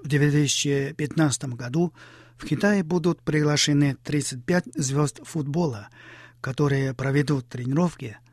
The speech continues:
для китайских школьников. В день открытия программы по развитию в Китае школьного футбола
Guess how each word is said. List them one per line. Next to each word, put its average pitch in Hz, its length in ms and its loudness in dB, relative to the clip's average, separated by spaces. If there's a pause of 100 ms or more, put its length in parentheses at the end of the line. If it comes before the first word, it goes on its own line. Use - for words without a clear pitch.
(160)
для 135 140 -6
китайских 151 760 -4
школьников. - 720 -10 (800)
В 135 160 -4
день 180 240 6
открытия 147 840 0
программы 139 640 2
по 131 80 -4
развитию 135 500 -2
в - 40 -8
Китае 135 480 -4
школьного 127 560 -2
футбола 131 540 -6